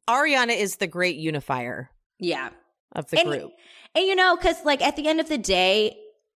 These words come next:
Speaker 2: what Sheena and Katie are fighting about, it turns out, isn't even real, right?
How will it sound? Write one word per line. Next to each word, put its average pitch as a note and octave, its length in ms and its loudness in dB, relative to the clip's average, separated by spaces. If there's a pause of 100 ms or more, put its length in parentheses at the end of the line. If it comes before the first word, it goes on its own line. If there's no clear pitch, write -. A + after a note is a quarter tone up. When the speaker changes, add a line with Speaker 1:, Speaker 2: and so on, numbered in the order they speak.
(100)
Speaker 2:
what G#3 280 0
Sheena A#3 640 -2
and F3+ 180 -4
Katie F#3+ 260 0
are F3+ 60 0
fighting F3 320 -2
about, E3 240 2
it D#3+ 80 -6
turns E3+ 300 -8
out, E3 240 -2
isn't E3+ 220 -6
even D#3+ 260 -6
real, D#3 420 -8 (160)
right? F#3+ 300 2